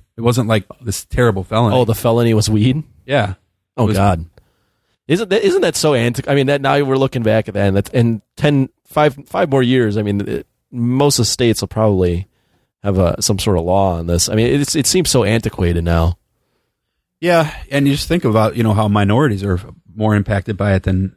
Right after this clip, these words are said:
Speaker 1: than you or I. You know,
Speaker 2: Mm-hmm.
Speaker 1: well, you're a minority, but I'm saying, like, people, you know,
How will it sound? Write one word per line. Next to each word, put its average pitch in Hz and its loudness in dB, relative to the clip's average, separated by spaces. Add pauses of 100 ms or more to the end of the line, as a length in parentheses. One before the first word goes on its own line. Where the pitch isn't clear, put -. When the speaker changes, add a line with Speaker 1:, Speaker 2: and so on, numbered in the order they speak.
(100)
Speaker 1:
than 98 -2
you 104 2
or 98 4
I. 110 0 (260)
You 101 -6
know, 95 2
Speaker 2:
Mm-hmm. 92 4
Speaker 1:
well, 110 2
you're 113 2
a 101 2
minority, 101 2
but 101 0
I'm 98 -2
saying, 107 0
like, 98 2
people, 104 -4
you 107 -4
know, 104 -4